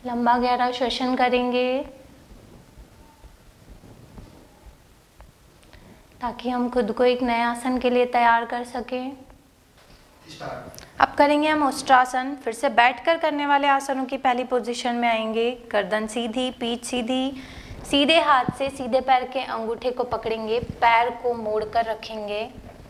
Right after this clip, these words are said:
उल्टे हाथ से उल्टे पैर के अंगूठे को पकड़कर इस पैर को भी मोड़कर रखेंगे। इस तरह से वज्रासन में बैठेंगे।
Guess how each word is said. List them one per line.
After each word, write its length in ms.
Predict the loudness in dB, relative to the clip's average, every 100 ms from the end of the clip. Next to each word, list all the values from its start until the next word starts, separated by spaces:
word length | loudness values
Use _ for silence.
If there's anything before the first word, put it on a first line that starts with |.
| -20 -20 -20 -20 -16 -2
उल्टे 320 | 0 4 4
हाथ 280 | 4 2 2
से 100 | 2
उल्टे 260 | 2 2 0
पैर 220 | 4 2
के 120 | 2 -2
अंगूठे 400 | -2 -4 -2 -4 -6 -18 -6
को 80 | -2
पकड़कर 560 | -2 0 0 2 0 0 -10 -20 -14
इस 100 | -12 2
पैर 240 | 4 4
को 140 | 0
भी 140 | 0 0
मोड़कर 520 | 0 -2 -2 -2 -2
रखेंगे। 640 | -2 -6 -4 -4 -2 -4 -4 -12 -20 -20 -12
इस 160 | -8 2
तरह 220 | 4 4
से 160 | 0 0
वज्रासन 640 | 0 2 4 4 2 -4
में 220 | -2 0
बैठेंगे। 640 | 0 -2 -4 -4 -2 -4